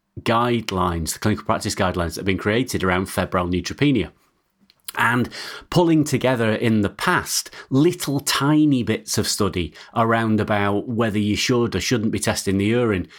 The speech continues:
um, when kids come in with a fever and they have a potential neutropenia. And so I, I, I guess I arrived at this paper with a, a not fully systematic, but, but a, but a wide-ranging reading around this area that,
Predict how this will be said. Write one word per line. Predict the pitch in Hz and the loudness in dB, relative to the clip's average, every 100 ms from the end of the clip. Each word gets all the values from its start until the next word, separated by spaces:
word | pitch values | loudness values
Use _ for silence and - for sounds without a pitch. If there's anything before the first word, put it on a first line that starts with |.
| - - | -16 -2
um, | 98 98 | 0 2
when | 107 101 104 | 0 2 0
kids | 104 101 - | 0 -2 0
come | 104 95 | 0 2
in | 95 92 101 | 2 2 0
with | - 101 95 | 0 0 2
a | 95 | -2
fever | - 131 123 104 90 95 | 0 0 0 0 0 0
and | 98 98 95 | 0 0 0
they | 92 | 2
have | 92 | 0
a | 90 | -2
potential | - - 95 90 92 | -4 -2 -2 0 0
neutropenia. | 92 - - 139 113 78 - - - - | 0 0 0 2 2 -2 -10 -16 -8 0
And | - | 2
so | 139 | 4
I, | 151 156 147 _ | 2 0 -4 _
I, | 135 - 139 - - | -2 -2 -2 -2 -2
I | |
guess | 165 185 - | 0 2 2
I | 160 | 2
arrived | 151 151 175 190 - | 4 4 4 0 0
at | 131 | 0
this | 110 - | 0 0
paper | - 95 - 95 | 0 0 0 0
with | 104 | 2
a, | 104 104 98 - - - - - | 2 2 -2 -6 -18 -20 -14 -2
a | 220 | 0
not | 233 214 220 254 - | 2 2 2 2 0
fully | - 196 185 170 | -2 2 4 2
systematic, | - 143 - 135 156 175 - 208 - | 2 0 2 2 2 0 0 0 2
but, | 117 123 - | 0 0 0
but | 135 | 0
a, | 117 | 2
but | 147 151 | 2 2
a | |
wide-ranging | 123 135 147 156 156 113 127 139 147 143 113 104 95 | 2 4 4 4 2 2 2 4 4 4 2 2 2
reading | 104 131 139 123 107 | 2 2 2 2 4
around | 98 95 98 95 | 4 2 2 0
this | 95 113 | 0 0
area | 113 110 95 90 | 2 2 2 2
that, | 98 - | -2 -6